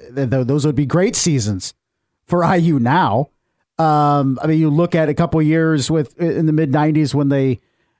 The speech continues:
um, when they won, the, when they came close to winning the Big Ten, finished second. I mean, his last year they were twenty and nine. I mean, I U fans would be over the moon if the Hoosiers went twenty and nine this year. Uh, so it's just, it's all relative, but then showed that he still had it,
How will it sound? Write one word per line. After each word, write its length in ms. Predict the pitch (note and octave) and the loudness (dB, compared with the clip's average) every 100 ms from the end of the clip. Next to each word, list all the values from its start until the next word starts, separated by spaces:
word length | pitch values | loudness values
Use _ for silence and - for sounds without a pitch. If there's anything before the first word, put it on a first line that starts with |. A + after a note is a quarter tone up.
| _ | _
um, 560 | B2 B2 A#2+ A#2 A2+ A#2+ | -4 0 0 0 0 0
when 100 | C3 | 0
they 160 | C3 | 0
won, 260 | B2+ A#2 D#3 | 0 0 0
the, 100 | D#3+ | 0
when 180 | D#3 C#3+ | 0 0
they 120 | C3 - | 0 -2
came 160 | D#3 C#3+ | -2 0
close 260 | D3 D#3+ | 0 -2
to 80 | - | 0
winning 220 | D3+ D3+ | 0 2
the 60 | C#3+ | 0
Big 260 | B2+ C#3+ A#2 | 0 -2 0
Ten, 380 | D3 C#3+ C#3+ | 0 0 0
finished 300 | - C#3+ C3+ | 0 -2 -2
second. 340 | - C#3 C#3 C3 | -2 -2 -2 -2
I 100 | C3 | -4
mean, 100 | C3+ | -2
his 160 | C3 | -2
last 360 | C#3+ D#3 D3+ - | 0 -2 -2 -2
year 220 | D#3 D#3 | 0 2
they 80 | C#3+ | 0
were 140 | B2+ | 0
twenty 340 | - - D#3+ D3+ | -2 -2 0 0
and 120 | C#3 | 0
nine. 460 | C3+ C3+ D3 E3+ - _ _ _ - | 0 0 0 0 -4 _ _ _ -4
I 100 | D3 | -2
mean, 380 | D3 D3 C#3 - _ _ _ _ _ - | 0 0 -4 -8 _ _ _ _ _ -4
I 100 | B3 | 0
U 120 | B3 | 2
fans 200 | A3 A3+ | 2 0
would 80 | G3+ | 0
be 60 | A3 | 0
over 220 | B3 A3 | 0 2
the 100 | A3+ | 2
moon 500 | G#3 C4+ B3 C3+ G2+ _ | 2 2 0 -2 -6 _
if 180 | F#3+ E3+ | -2 -2
the 160 | D3+ - | -2 0
Hoosiers 360 | F#3 F#3+ E3 C#3+ | 2 2 2 0
went 160 | D3+ | -2
twenty 300 | - E3+ D#3 | -2 -2 0
and 60 | C#3+ | 0
nine 360 | C3+ B2 G#2 - _ - - | 0 0 -2 -6 _ -12 -4
this 260 | C#3 C3 C#3 | -2 -2 -2
year. 240 | A2+ - _ _ _ _ _ _ | -4 -6 _ _ _ _ _ _
Uh, 280 | D#3 D#3 D3 | -2 0 0
so 220 | D3+ F#3 | 0 0
it's 160 | F3 - | 0 0
just, 240 | G3+ - | -2 -2
it's 180 | - E3+ | -2 0
all 160 | F3 D#3+ | 2 2
relative, 480 | D#3 C#3+ B2+ B2 B2+ | 2 0 0 -2 0
but 140 | D3 | 0
then 260 | F3+ E3 D3 | 0 0 -2
showed 480 | - G3+ G#3 G3+ | 0 2 2 2
that 120 | F3 D3+ | 0 0
he 180 | F3 | 0
still 320 | D#3+ - G3 E3+ | -2 -2 0 0
had 360 | - F3 D#3+ | 0 0 2
it, 160 | C#3 | 0